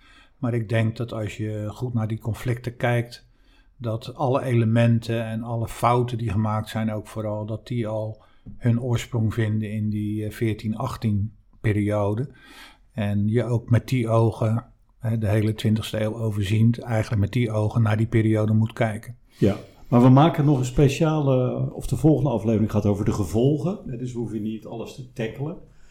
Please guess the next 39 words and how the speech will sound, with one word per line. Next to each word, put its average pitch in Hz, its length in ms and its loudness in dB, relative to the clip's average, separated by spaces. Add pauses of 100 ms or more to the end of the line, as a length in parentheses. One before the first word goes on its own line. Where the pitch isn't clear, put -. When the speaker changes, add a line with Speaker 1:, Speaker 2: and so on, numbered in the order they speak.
(180)
Speaker 2:
Maar 104 260 0
we 110 80 -2
kunnen 113 240 2
hier 117 140 2
wel 120 160 0
meteen 120 320 -2
vaststellen 110 600 -6
dat 107 180 -8
inderdaad 107 520 -6
alle 104 280 0
rampen 113 560 0
van 107 240 -8
de 107 340 -8
twintigste 110 640 -2
eeuw 104 160 -4
na 120 340 4
negentien 113 460 0
achttien 143 640 -6 (480)
direct 120 520 2
of - 120 -6
indirect 107 580 -6
verbonden 110 520 -2
zijn 104 380 -4
met, 101 360 -10
eh, 101 60 -6 (640)
de - 80 -10
Eerste 107 320 -2
Wereldoorlog. 92 840 -4
Speaker 1:
Ja, - 260 4 (120)
Speaker 2:
Dus - 100 -2
Speaker 1:
daarom, 117 340 6
eh, 117 140 6
denk 117 220 6
ik 120 100 -6
dat 123 200 0
we 120 80 2
ook 110 240 0
rechtvaardiging 120 840 4
hebben 123 420 4